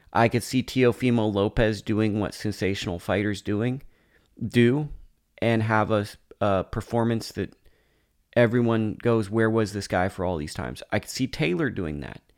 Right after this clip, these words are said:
I don't see any form of advantage. I see two fighters who are in distinctly different places, who, when you put them in the same room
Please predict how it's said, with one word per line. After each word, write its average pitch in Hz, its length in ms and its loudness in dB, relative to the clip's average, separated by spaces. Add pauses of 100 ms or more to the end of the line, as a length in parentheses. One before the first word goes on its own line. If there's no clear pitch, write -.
(1300)
I 131 200 8
don't 147 340 4
see 135 400 -2
any 117 320 -2
form 107 640 -4 (720)
of 98 140 -2
advantage. 101 840 -4 (460)
I 117 140 4
see 127 420 -2 (160)
two 139 560 0
fighters 113 840 0 (460)
who - 160 -2
are 110 120 4
in 107 120 2
distinctly 120 840 -4 (100)
different - 460 -2
places, 101 760 -4 (440)
who, 131 160 2
when 127 240 6
you 123 80 4
put 147 300 6
them 156 180 8
in 139 80 6
the 131 100 6
same 127 400 6
room 131 400 4